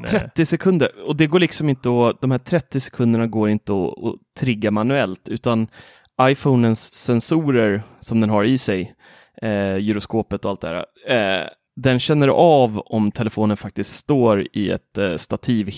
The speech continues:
Speaker 2: helt blickstilla. Gör den inte det, då kan du inte få den här, eh,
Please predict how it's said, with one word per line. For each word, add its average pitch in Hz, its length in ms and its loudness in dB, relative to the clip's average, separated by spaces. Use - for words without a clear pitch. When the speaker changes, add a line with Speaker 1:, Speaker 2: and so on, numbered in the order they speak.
Speaker 2:
helt 110 300 -2
blickstilla. 113 520 -2
Gör 135 280 4
den 139 100 4
inte 117 160 0
det, 104 220 0
då 117 100 -8
kan 131 280 2
du 120 40 6
inte 104 160 -2
få 123 280 2
den 101 120 2
här, 90 400 0
eh, 80 60 -2